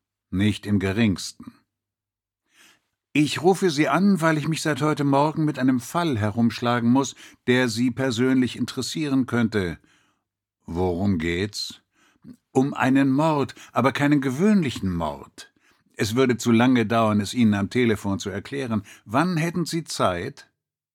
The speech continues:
„Sofort.“ „Verzeihen Sie, dass ich Sie in mein Büro bitten muss, aber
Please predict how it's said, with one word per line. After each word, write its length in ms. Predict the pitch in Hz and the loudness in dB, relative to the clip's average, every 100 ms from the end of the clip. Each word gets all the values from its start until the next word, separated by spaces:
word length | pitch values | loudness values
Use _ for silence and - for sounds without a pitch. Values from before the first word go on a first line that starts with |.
| _ _ _ _ | _ _ _ _
„Sofort.“ 960 | - 80 82 - 131 117 73 - - _ _ _ _ _ _ _ _ _ | -8 -6 -6 0 0 0 -4 -14 -20 _ _ _ _ _ _ _ _ _
„Verzeihen 640 | - 123 - 143 139 131 117 | -2 -2 2 2 4 2 0
Sie, 280 | 113 110 | -2 -4
dass 240 | 98 107 - | -2 -4 -4
ich 180 | 113 - | -6 -4
Sie 220 | 117 104 | -2 0
in 140 | 104 | 2
mein 380 | 104 117 113 101 | 4 4 4 2
Büro 380 | 101 98 123 107 | -2 -2 0 0
bitten 360 | - 104 98 | -2 -6 -4
muss, 280 | 95 98 98 - - - - | -2 -2 -6 -12 -20 -10 0
aber 420 | 110 104 104 | 0 2 0